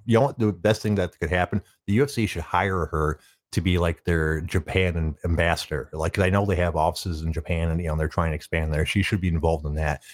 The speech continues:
She's fluent in Jap-, Japanese. She, uh, lived there for five years. So she, that'd be a great job for her. One second. <coughs> Ooh, I'm gonna drink water.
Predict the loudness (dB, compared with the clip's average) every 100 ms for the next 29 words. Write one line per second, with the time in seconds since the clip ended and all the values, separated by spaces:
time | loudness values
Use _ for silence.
0 | -10 -2 -2 2 0 0 0 -4 0 0
1 | 2 0 0 0 -2 -4 -2 -2 0 0
2 | 0 -2 -4 -2 -2 -2 -2 0 -2 -4
3 | -2 -2 -4 -10 -6 -4 -2 -6 -4 -4
4 | -2 0 0 0 -2 0 -2 -2 -6 -4
5 | -4 -8 _ -20 -18 -18 -20 -4 -2 0
6 | 0 0 -2 -2 -2 -2 -4 -4 -2 -2
7 | -4 -10 -12 -12 -14 _ _ 0 0 0
8 | -6 _ _ -20 -20 -20 -20 _ _ _
9 | _ 2 2 2 0 0 2 2 2 0
10 | -2 -2 -2 -2